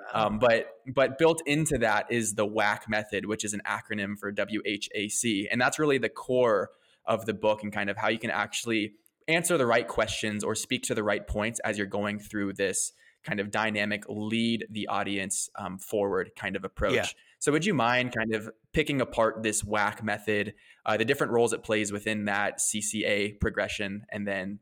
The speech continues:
Speaker 1: um, just kind of coming full circle
Speaker 2: Yeah.
Speaker 1: about how that's effective?
Speaker 2: It's funny because, like, the, the, listen, the book's, as you know, the book's got some fun, cool stories, but it really is a step-by-step guide on how to build any pitch or presentation. Like,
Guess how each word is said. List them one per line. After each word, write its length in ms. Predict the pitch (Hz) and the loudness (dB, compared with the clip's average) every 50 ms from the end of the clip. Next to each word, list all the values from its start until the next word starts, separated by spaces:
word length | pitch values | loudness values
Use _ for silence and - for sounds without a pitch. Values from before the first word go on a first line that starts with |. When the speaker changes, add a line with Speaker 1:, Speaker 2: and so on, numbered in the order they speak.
| _ - | _ -10
Speaker 1:
um, 200 | 107 95 101 101 | -10 -8 -8 -8
just 140 | 104 101 - | -8 -8 -6
kind 160 | 110 107 104 | -6 -6 -6
of 80 | 101 | -6
coming 220 | 104 110 110 110 110 | -6 -6 -6 -6 -4
full 180 | - 107 98 | -2 -2 -2
circle 160 | - 147 165 180 | 2 2 4 4
Speaker 2:
Yeah. 160 | 180 151 127 | 6 4 4
Speaker 1:
about 300 | 110 92 90 90 - - | 2 2 0 -2 -2 -2
how 180 | - 104 107 | 0 0 0
that's 160 | 104 104 - - | 0 -2 -4 -8
effective? 320 | 101 - - - 196 170 | -8 -8 -6 -4 -2 -2
Speaker 2:
It's 80 | 143 - | 0 4
funny 220 | - 196 196 185 | 4 4 6 6
because, 260 | 170 151 - 160 147 | 4 2 0 0 0
like, 140 | 151 151 - | 0 -2 -2
the, 140 | - 147 - _ | -2 -4 -4 _
the, 180 | 147 147 147 147 147 - _ _ | 0 0 0 0 -2 -6 _ _
listen, 220 | 165 143 107 104 | -4 -2 -2 -2
the 80 | 113 107 | -4 -2
book's, 220 | 113 131 127 - - - | -2 -2 -2 -2 -4 -2
as 260 | 127 123 120 113 107 | -2 -2 -2 -4 -6
you 140 | 110 113 104 | -6 -6 -6
know, 240 | 95 90 95 117 143 | -6 -4 -4 -2 -2
the 80 | 139 | -2
book's 180 | 123 131 - - | -4 -6 -6 -4
got 180 | - 127 123 - | -4 -4 -4 -4
some 120 | 139 123 | -8 -8
fun, 240 | - 117 113 110 107 | -6 -6 -6 -4 -6
cool 240 | - - 110 110 - | -8 -8 -10 -10 -10
stories, 420 | - 135 131 131 123 113 107 101 | -8 -6 -2 -2 -2 -2 -2 -6
but 180 | 107 120 - - | -8 -10 -8 -8
it 120 | 147 - | -8 -8
really 460 | - 147 156 196 240 254 247 214 - - | -6 -4 0 0 2 2 2 0 0 0
is 160 | 151 147 131 | 0 0 0
a 80 | 123 | -2
step-by-step 880 | - - - - 131 127 - - 127 120 117 107 - - 120 113 101 - | -4 -4 -4 -2 -4 -4 -2 -2 0 0 0 -2 -4 -6 -6 -6 -6 -6
guide 460 | - - 104 104 101 98 95 92 90 - - | -6 -4 -4 -2 -2 -4 -6 -8 -12 -12 -10
on 120 | 117 113 104 | -8 -8 -8
how 220 | - - 113 110 | -6 -6 -6 -6
to 80 | 107 98 | -6 -8
build 380 | - - 107 107 104 104 107 | -8 -8 -6 -6 -6 -6 -8
any 180 | 104 104 107 98 | -8 -8 -10 -10
pitch 240 | - - 101 - - | -10 -10 -10 -10 -12
or 60 | 92 | -12
presentation. 580 | - 98 95 98 92 - 147 143 - - 113 | -12 -12 -12 -10 -8 -4 -4 -4 -4 -4 -4
Like, 220 | 110 107 104 - | -4 -6 -6 -8